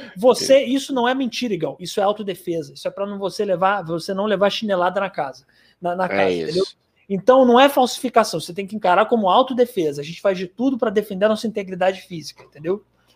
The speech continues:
Speaker 1: Então,
Speaker 2: É
Speaker 1: é,
Speaker 2: isso.
Speaker 1: eu sou a favor da falsificação na escola, do, do, da assinatura.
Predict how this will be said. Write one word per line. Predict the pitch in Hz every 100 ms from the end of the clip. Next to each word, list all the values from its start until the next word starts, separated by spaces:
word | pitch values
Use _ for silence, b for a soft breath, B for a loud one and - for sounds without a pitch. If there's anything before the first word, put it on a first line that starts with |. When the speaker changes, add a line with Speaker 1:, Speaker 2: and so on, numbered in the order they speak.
| _ -
Speaker 1:
Então, | 165 202 214 226 220 -
Speaker 2:
É | 170 165 165
Speaker 1:
é, | 165 165 156
Speaker 2:
isso. | 151 214
Speaker 1:
eu |
sou | 202 226
a |
favor | 220 196
da | 202
falsificação | 190 202 - - 170 - 190 202 208
na | 185
escola, | 190 - 156 139 131
do, | 143 156 151
do, | 143 151 143
da | 151
assinatura. | 156 165 151 139 127